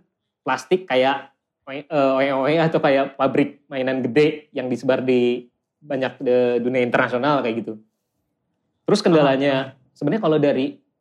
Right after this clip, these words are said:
Speaker 1: eh, ya sa-, eh, itu juga sih. Kayak dari gimana caranya kita bisa membuat, eh, banyak orang ngerti kalau ini tuh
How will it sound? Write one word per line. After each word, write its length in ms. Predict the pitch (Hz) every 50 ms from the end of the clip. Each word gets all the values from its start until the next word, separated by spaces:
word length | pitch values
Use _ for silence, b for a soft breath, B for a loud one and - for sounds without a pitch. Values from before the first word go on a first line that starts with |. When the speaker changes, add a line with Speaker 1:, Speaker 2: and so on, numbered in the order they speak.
| _ _ _ _ _ _ _ _ _ _ _ _ _ _ _ _ _ _ -
Speaker 1:
eh, 440 | - 156 139 139 139 135 135 131 135 139
ya 140 | - 165 156
sa-, 160 | - 160 156 _ -
eh, 560 | - 160 147 143 143 143 143 147 147 - - -
itu 160 | 180 165 196 185
juga 180 | 233 226 208
sih. 320 | 151 165 180 185 180 - _ _ _ _ _ _ -
Kayak 160 | - 147 156 147 147
dari 120 | 143 156 160
gimana 240 | 147 165 160 185 233
caranya 400 | 226 208 175 165 160 190 233 -
kita 400 | 170 143 220 233 226 - - _ _ _ _ _ _ _ _ _ _ _ _ _ _ _ _
bisa 280 | - 147 160 151 - 180
membuat, 560 | 196 196 180 156 139 143 165 - - - - _ _ _ _ _ _
eh, 160 | - 180 156
banyak 280 | 143 147 147 147 151 147
orang 520 | 151 135 127 143 147 170 196 202 208 208 _ _ _ _ _ _ _ _
ngerti 400 | - 151 151 151 156 - 220 208
kalau 160 | - 170 156 147
ini 240 | 143 139 147 147
tuh 320 | 147 214 220 226 208 220